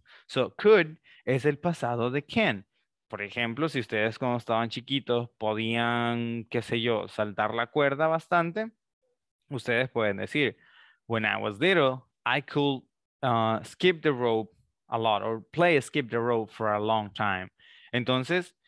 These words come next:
eh, son habilidades, pero pasadas, cosas que ustedes podían hacer antes. Se puede usar también, am,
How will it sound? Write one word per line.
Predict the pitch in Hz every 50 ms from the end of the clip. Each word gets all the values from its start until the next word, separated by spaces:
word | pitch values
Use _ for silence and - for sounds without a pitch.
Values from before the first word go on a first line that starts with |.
| _ _ _
eh, | 139 131 123 123 123 123 - 131
son | - - 143 147
habilidades, | 160 160 160 151 143 131 123 123 123 127 131 127 - - _ _
pero | _ 139 147 151 180 190 196 - _ _ _ _
pasadas, | _ 110 107 - - 135 135 127 110 85 62 - - -
cosas | - - 127 131 127 - 151 151 156 - - _ _ _ _ _ _ _ _
que | - 123 123 120 120 120 117 117 113 113 110 110 110 110 110 107 107 107 107 - - _ _
ustedes | 147 127 - - 127 123 131 131 127 - - _ _ _ _ _ 135
podían | - 120 123 135 156 165 151 135 120 113
hacer | 110 - - 107 101
antes. | 90 - - _ - - - _ - - - _
Se | - - - 170 156
puede | - _ - 175 190 214 220
usar | 202 - - 156 156 160 -
también, | - 151 139 123 117 135 143 127 127 139 147 - _ _ _ _ _ _ _ _ _ 131
am, | 123 117 120 120 117 117 117 113 113 113 113 113 113 107